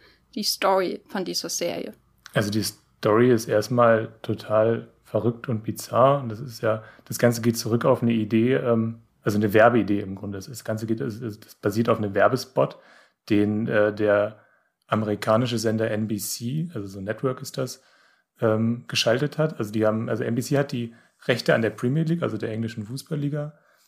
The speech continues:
Speaker 2: akquiriert und, äh, wollte dann eben den amerikanischen Zuschauern irgendwie sagen, okay, es ist ganz interessant, äh, auch mal den, den europäischen Fußball zu gucken, also den Football und also den Soccer in, in den U S A,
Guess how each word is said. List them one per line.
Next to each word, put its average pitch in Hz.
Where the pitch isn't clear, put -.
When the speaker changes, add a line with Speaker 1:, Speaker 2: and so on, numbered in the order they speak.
Speaker 2:
akquiriert 143
und, 110
äh, 110
wollte 113
dann 113
eben 110
den 104
amerikanischen 104
Zuschauern 117
irgendwie 107
sagen, 104
okay, 127
es 110
ist 107
ganz 110
interessant, 113
äh, 113
auch 110
mal 107
den, 101
den 107
europäischen 120
Fußball 117
zu -
gucken, 131
also 104
den 101
Football 139
und 117
also 110
den 98
Soccer 143
in, 135
in 127
den 127
U 123
S 123
A, 127